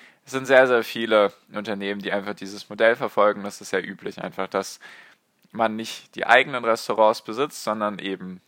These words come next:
das durch Franchise-Nehmer abgedeckt wird. Genau.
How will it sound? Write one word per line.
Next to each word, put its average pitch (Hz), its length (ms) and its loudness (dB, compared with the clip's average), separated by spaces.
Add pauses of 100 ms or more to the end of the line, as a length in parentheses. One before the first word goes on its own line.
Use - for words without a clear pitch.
(160)
das 107 240 -10
durch 98 180 -8
Franchise-Nehmer 98 840 -4
abgedeckt 95 460 -10
wird. - 180 -8 (520)
Genau. 151 340 8